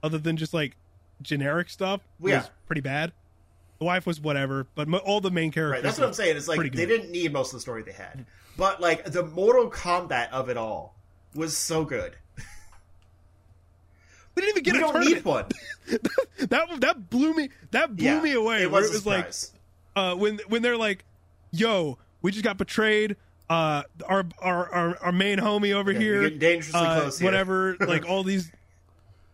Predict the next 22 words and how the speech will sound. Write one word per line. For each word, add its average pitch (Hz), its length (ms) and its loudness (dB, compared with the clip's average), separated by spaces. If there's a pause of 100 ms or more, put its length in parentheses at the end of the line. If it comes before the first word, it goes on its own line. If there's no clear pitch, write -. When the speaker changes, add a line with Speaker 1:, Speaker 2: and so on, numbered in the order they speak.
(360)
Speaker 1:
yeah, 175 320 2
like, 175 320 0
all, 196 220 0
Speaker 2:
I - 80 2
Speaker 1:
like, 180 100 2
our 180 80 2
Speaker 2:
know. 190 60 0
Speaker 1:
main, 208 120 0 (120)
it's 294 240 -2
Mortal 311 280 0
Kombat. 202 520 -2 (920)
There, 240 200 2 (320)
some, 339 220 0 (240)
somebody 330 380 2
dies 277 480 2
and 226 220 0
stuff 269 260 0
goes 262 220 2
down, 233 300 0
and 233 140 2
they're 240 120 2
like, 214 240 0